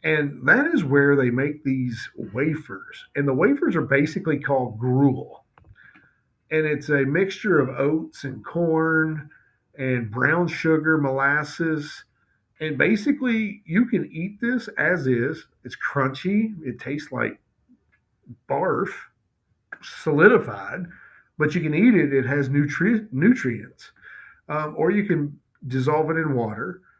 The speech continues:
And, or you can make bread out of it, a leavened bread out of it.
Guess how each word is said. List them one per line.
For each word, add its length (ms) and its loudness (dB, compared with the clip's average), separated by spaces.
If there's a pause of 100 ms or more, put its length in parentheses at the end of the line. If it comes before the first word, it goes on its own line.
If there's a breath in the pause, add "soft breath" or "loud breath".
(360 soft breath)
And, 400 -2
or 180 2
you 140 2
can 160 2
make 240 0
bread 320 2
out 180 -6
of 140 -18
it, 80 -18 (100)
a 60 -6
leavened 420 -2
bread 320 2
out 220 -4
of 140 -14
it. 120 -20